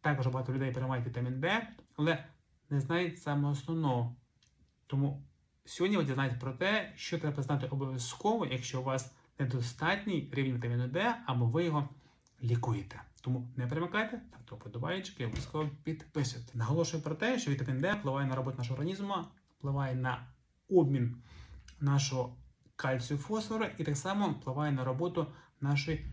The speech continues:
щитовидки. Тому якщо його недостатність, то виникають ті чи інші порушення нашої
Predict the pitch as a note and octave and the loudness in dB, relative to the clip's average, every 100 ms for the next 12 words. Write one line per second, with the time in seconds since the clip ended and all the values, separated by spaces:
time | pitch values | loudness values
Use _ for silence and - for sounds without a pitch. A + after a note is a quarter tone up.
0 | - - D#3 - - - - - D3+ D#3+ | -2 2 2 2 -6 -14 -6 2 4 4
1 | D3 F3+ D#3 B2+ C3 C#3+ G3 A#3+ A#3 A3+ | 4 2 2 2 0 0 0 0 0 -2
2 | - - _ - C3 B2 B2 D#3+ F3+ F3+ | -6 -18 _ -2 0 2 0 0 -2 -4
3 | - C#3+ C#3 B2+ A#2+ A#2+ C#3+ F3+ G3 G3+ | -4 -2 0 0 -2 0 0 0 0 -2
4 | G3+ - - - _ - A#2+ D3+ C#3 E3 | -4 -10 -20 -20 _ -2 0 2 2 -2